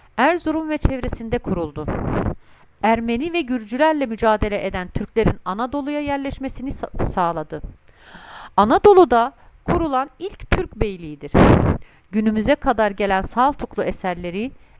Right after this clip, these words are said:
Erzurum Kale Camisi, Mama Hatun Külliyesi ve Emir Saltuk Türbesidir. Danişmentliler. Danişment Ahmet tarafından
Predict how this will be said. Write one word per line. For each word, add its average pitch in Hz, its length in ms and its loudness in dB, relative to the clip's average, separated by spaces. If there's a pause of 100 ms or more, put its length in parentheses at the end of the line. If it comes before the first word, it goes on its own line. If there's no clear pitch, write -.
(160)
Erzurum 220 560 2
Kale 185 320 0
Camisi, 226 720 -4 (420)
Mama 208 360 0
Hatun 196 420 -2
Külliyesi 233 880 -6 (320)
ve 254 60 2
Emir 254 320 2
Saltuk - 600 -2
Türbesidir. - 600 -4 (1300)
Danişmentliler. 175 840 -2 (880)
Danişment 392 600 0
Ahmet 302 480 -2
tarafından 240 760 -6